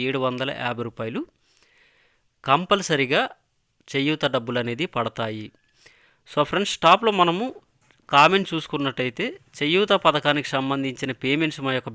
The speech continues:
బ్యాంక్ అకౌంట్స్‌కి పడడం జరిగిందనేసి మనకైతే చక్కటి కామెంట్ అయితే రావడం జరిగింది. లాస్ట్ వీడియోలో కూడా నేనైతే మీకు చూపించడం జరిగింది. అదేవిధంగా కామెంట్‌తో పాటు మీ యొక్క జిల్లాని కూడా ఇక్కడ మీరు మెన్షన్ చేయండి.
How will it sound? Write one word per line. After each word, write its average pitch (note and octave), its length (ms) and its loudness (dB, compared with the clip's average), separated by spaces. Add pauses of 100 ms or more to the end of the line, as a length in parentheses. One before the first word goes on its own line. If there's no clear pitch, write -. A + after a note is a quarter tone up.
బ్యాంక్ C3 280 -2
అకౌంట్స్‌కి B2+ 460 -6 (680)
పడడం B2+ 340 2
జరిగిందనేసి B2 560 -4 (500)
మనకైతే A#2+ 480 -2
చక్కటి - 320 -8
కామెంట్ A#2+ 360 0
అయితే A#2 220 -4
రావడం A2+ 300 -4
జరిగింది. A2+ 320 -4 (600)
లాస్ట్ C3 400 2
వీడియోలో D3+ 360 8
కూడా D3 200 4
నేనైతే C3 360 -2
మీకు A#2+ 200 -8
చూపించడం A#2+ 460 -4
జరిగింది. A#2 320 -2 (560)
అదేవిధంగా D#3 680 4 (520)
కామెంట్‌తో F3+ 520 4 (120)
పాటు B2+ 260 0 (500)
మీ C#3 200 -4
యొక్క D3 180 -2 (140)
జిల్లాని F#3+ 420 6
కూడా C#3+ 160 4 (100)
ఇక్కడ B2+ 200 -4 (280)
మీరు C3 220 -4
మెన్షన్ D3 360 -4
చేయండి. A2+ 380 -6